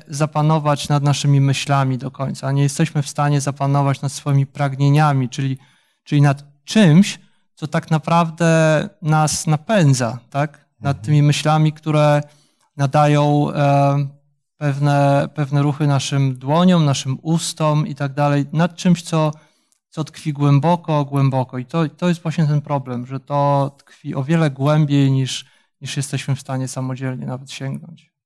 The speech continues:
Speaker 2: Mhm. Dziękuję. Zyskaliśmy naturę grzeszną, prawda? Po,
Speaker 1: Tak.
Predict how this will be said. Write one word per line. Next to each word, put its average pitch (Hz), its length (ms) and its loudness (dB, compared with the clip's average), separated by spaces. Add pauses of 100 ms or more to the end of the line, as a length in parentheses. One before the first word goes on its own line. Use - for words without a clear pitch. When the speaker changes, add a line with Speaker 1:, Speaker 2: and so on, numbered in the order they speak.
(160)
Speaker 2:
Mhm. 107 340 -6 (260)
Dziękuję. 117 320 2
Zyskaliśmy 110 560 0
naturę 113 420 2
grzeszną, 92 480 -2
prawda? 107 560 -2
Po, 107 200 -10
Speaker 1:
Tak. 107 160 -2